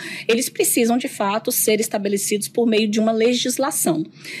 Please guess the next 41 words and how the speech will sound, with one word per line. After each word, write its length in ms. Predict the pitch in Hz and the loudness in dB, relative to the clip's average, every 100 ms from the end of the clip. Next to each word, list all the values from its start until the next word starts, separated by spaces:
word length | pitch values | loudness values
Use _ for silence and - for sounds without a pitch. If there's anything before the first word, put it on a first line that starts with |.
| - | -8
E 80 | - | -4
quando 240 | 269 494 571 | 2 2 2
se 160 | - | -2
tem 260 | - 233 208 | 0 2 2
uma 140 | 196 | 2
medida 340 | 190 180 208 220 | 2 0 -2 -2
provisória 540 | 214 190 180 180 170 | -4 -4 -2 0 0
convertida 580 | - 214 190 - 175 165 | 0 -2 -2 -4 -2 0
em 80 | 165 | 0
lei, 360 | 190 233 190 | 0 0 0
o 80 | - | -2
processo 840 | - 370 494 - 285 269 359 - 233 | 0 0 0 0 2 2 0 2 2
legislativo, 680 | 214 202 196 175 - 254 247 | 2 0 -2 -4 -2 0 2
ele 160 | 247 | 2
é 120 | 240 | 0
diferenciado. 840 | 262 - 294 330 - 285 208 185 - - - - - - | 0 0 2 2 2 0 0 -2 -6 -20 -18 -18 -18 -6
A, 640 | - 240 240 247 247 233 | 0 2 2 2 2 0
a, 240 | 220 - - | -2 -6 -2
quando 200 | - 415 | 0 0
você 120 | - | 0
tem 140 | 339 254 | 0 2
um 100 | 233 | 2
projeto 720 | 233 294 320 220 233 311 320 | 4 4 4 2 2 2 0
de 140 | 240 | 0
lei 180 | 220 196 | 2 2
apresentado, 920 | 180 185 175 180 214 214 190 175 170 - - - | 2 0 0 0 2 2 2 0 -2 -4 -8 0
a 280 | 214 220 | 2 2
possibilidade 880 | 220 330 - - 285 240 202 180 170 | 2 0 0 0 0 2 0 0 -2
de 100 | 175 | 0
uma 140 | 202 208 | 0 2
ampla 500 | 214 277 339 330 233 | 2 0 2 2 2
discussão 580 | - - 185 - 220 220 | 0 -8 -6 -4 0 2
é 40 | |
muito 420 | 220 247 330 - | 4 2 0 0
maior 540 | 339 320 202 196 208 220 | 0 2 2 2 -2 -6
do 140 | 226 | -6
que 140 | 262 | -4
quando 300 | 247 - 220 | -4 -2 -2
se 120 | - - | -2 -4
está 220 | - 233 | 0 0
diante 640 | 202 196 185 190 - 202 | 2 0 0 -4 -6 -8